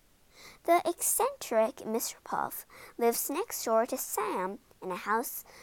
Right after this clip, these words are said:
full of interesting things. Best of all is the basket of giant dinosaur eggs, until they began to hatch. The trouble with dinosaurs is that they grew and grew.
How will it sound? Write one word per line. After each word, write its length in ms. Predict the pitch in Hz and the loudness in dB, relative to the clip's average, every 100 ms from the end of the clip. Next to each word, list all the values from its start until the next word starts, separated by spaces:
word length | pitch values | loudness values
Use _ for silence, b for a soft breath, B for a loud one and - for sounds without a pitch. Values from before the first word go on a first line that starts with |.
| B | B
full 220 | - 214 | 0 4
of 240 | 202 190 - | 4 2 -4
interesting 680 | 403 523 - - - 180 214 | -6 -6 -8 -8 -10 -10 -12
things. 680 | - 233 359 - - - - _ _ - B B | -10 -8 -8 -10 -8 -8 -8 _ _ -20 B B
Best 260 | 233 254 | 6 6
of 160 | 285 262 | 2 4
all 440 | 320 392 247 254 - _ - | 6 6 4 2 -4 _ -6
is 260 | 185 - | -4 -4
the 80 | - | -8
basket 680 | - 165 190 - - - - - b b | -6 -4 -2 -4 -8 -12 -20 -20 b b
of 240 | - 135 - | -4 -4 -6
giant 760 | - 196 190 226 349 - - _ _ _ | -4 -2 -2 -6 -10 -14 -20 _ _ _
dinosaur 760 | - 185 175 165 175 - 160 - - | -2 -2 -2 -6 -8 -10 -10 -12 -14
eggs, 600 | 117 - - - - - _ _ _ _ B B B | -14 -16 -16 -10 -10 -10 _ _ _ _ B B B
until 380 | - - 480 523 | -2 2 4 2
they 120 | 370 | -2
began 460 | - 269 262 262 269 | -4 -2 2 2 2
to 100 | 240 | -2
hatch. 680 | 214 269 294 - - - - _ _ _ _ _ - B B B | -6 -6 -6 -12 -14 -14 -16 _ _ _ _ _ -20 B B B
The 100 | 330 | -2
trouble 460 | - 640 302 269 | 2 4 6 6
with 240 | 262 262 - | 6 2 2
dinosaurs 1040 | 320 359 381 196 - - 69 - - - b b b | 4 6 4 2 0 -2 -2 -4 -6 -10 b b b
is 180 | - 254 | -4 4
that 260 | 269 240 - | 8 8 8
they 120 | 226 | 4
grew 580 | 208 220 254 262 233 185 | 4 4 6 6 2 0
and 200 | 190 202 | 0 -2
grew. 500 | 208 220 254 277 | -2 2 2 0